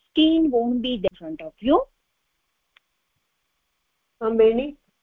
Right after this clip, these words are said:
Speaker 1: पृच्छ
Speaker 2: अस्तु।
Speaker 1: धातु स्वीकृत्य वदतु।
Speaker 2: हा। पृच्छतु, पृच्छन्तु, बहुवचने, अ,
Speaker 1: सम्यक्।
Speaker 2: एकवच-, अ, प्रथमपुरुष एकवचने पृच्छतु,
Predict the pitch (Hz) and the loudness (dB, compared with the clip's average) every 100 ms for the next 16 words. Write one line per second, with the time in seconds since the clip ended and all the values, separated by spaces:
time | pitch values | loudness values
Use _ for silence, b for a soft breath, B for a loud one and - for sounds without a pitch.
0 | _ _ _ _ 285 277 - - 240 208 | _ _ _ _ 4 4 2 -4 -2 -2
1 | 233 208 190 208 185 180 175 - 170 - | -6 -8 -6 -4 -6 -6 -12 -10 -12 -8
2 | 247 349 - _ _ _ _ - 226 - | -6 -6 -10 _ _ _ _ 2 2 2
3 | 139 202 196 175 - _ _ _ _ _ | -12 -4 -4 -4 -12 _ _ _ _ _
4 | _ - 220 220 262 262 277 311 311 - | _ -2 -2 2 0 0 -2 -2 -2 -2
5 | 202 202 - 220 208 208 233 175 - 202 | -2 -2 -2 0 -2 2 2 2 0 0
6 | 214 233 196 214 196 196 - - 208 196 | 4 2 2 -4 -4 -4 -8 -2 0 2
7 | 208 - 254 247 - 240 220 214 202 214 | 2 4 4 2 0 -4 -2 -4 -2 -4
8 | - 277 269 254 247 247 233 220 240 220 | 2 2 4 0 2 4 4 2 0 -2
9 | 208 226 220 220 202 170 - 202 226 269 | -2 -2 0 0 -2 -4 -4 -4 0 0
10 | 302 | 0